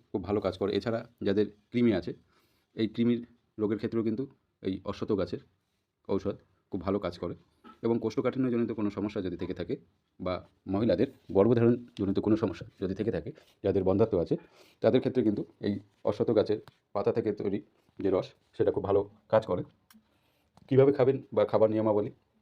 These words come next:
সেগুলো প্রকাশ করব। যাদের হাঁপানি বা শ্বাসকষ্ট আছে, অশ্বত্থ গাছের পাতার থেকে আপনি কীভাবে উপকৃত হবেন, সেটা নিয়েও আলোচনা করব। কীভাবে খাবেন বা খাওয়ার নিয়মাবলী। যাদের নাক থেকে অনবরত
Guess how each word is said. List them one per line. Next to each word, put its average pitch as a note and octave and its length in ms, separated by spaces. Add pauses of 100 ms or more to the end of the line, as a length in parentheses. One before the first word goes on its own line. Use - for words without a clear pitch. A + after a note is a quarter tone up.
(160)
সেগুলো G2+ 240 (840)
প্রকাশ A2 260
করব। G2+ 140 (1000)
যাদের B2 200 (120)
হাঁপানি B2 300
বা A2 100
শ্বাসকষ্ট G2 320 (120)
আছে, - 100 (480)
অশ্বত্থ B2+ 260
গাছের A#2 220 (320)
পাতার - 220 (1080)
থেকে G2 160 (440)
আপনি G2+ 220
কীভাবে G#2 280
উপকৃত A2+ 340
হবেন, A#2+ 160 (760)
সেটা G#2 180
নিয়েও A2 180
আলোচনা A2 280
করব। A2 120 (480)
কীভাবে G#2 260
খাবেন A2+ 240
বা F#2+ 140
খাওয়ার G2 220
নিয়মাবলী। G2+ 400
যাদের A2 200
নাক G#2 180
থেকে B2 140 (400)
অনবরত A2+ 320